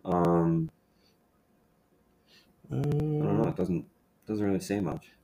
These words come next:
Speaker 2: I'm gonna see. I'm gonna look up their injury report. Um, Packers final injury report. Here we go.
Speaker 1: He's a game time decision two weeks ago against the Rams. So.
Speaker 2: Um, David Bakhtiari is ruled out.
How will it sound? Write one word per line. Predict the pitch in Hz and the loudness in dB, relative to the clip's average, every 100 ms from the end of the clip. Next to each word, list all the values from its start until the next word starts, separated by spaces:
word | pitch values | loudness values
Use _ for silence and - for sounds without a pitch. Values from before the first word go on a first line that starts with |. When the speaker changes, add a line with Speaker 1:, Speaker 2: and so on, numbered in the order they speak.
| - | -6
Speaker 2:
I'm | 92 | 0
gonna | 101 98 | 2 2
see. | - 92 | 2 2
I'm | 82 - 107 | 2 -2 -2
gonna | 104 92 | 2 2
look | 85 | 0
up | - - | -4 -4
their | - | -6
injury | 80 - | -6 -6
report. | - - - - - _ _ _ _ _ _ _ _ _ _ _ - | -8 -8 -10 -10 -12 _ _ _ _ _ _ _ _ _ _ _ -12
Um, | - - 104 | -8 -6 -8
Packers | - 87 - - | -6 -6 -4 -6
final | - - 76 - | -4 -4 -6 -10
injury | - - | -14 -14
report. | - - - - - - | -16 -18 -20 -16 -14 -6
Here | - | -6
we | 85 | -4
go. | 98 95 98 - - | -8 -8 -10 -14 -14
Speaker 1:
He's | - 110 | -6 -2
a | |
game | 101 101 117 | 2 4 4
time | 110 107 | 4 4
decision | 90 104 92 | 4 4 4
two | 85 | 2
weeks | 87 85 | 2 2
ago | 87 82 | 2 2
against | 78 73 - | 2 0 -4
the | |
Rams. | 76 - - - - _ _ - _ _ _ _ _ | -4 -6 -10 -20 -20 _ _ -20 _ _ _ _ _
So. | - - 107 - 107 - _ _ - | -6 -4 -4 -6 -8 -8 _ _ 4
Speaker 2:
Um, | 110 110 107 110 110 110 | 8 8 8 8 8 6
David | 113 131 131 | 12 12 12
Bakhtiari | 127 120 117 - 113 113 | 12 12 10 8 12 12
is | 107 | 10
ruled | 110 110 104 | 8 8 8
out. | 85 82 104 | 4 0 -2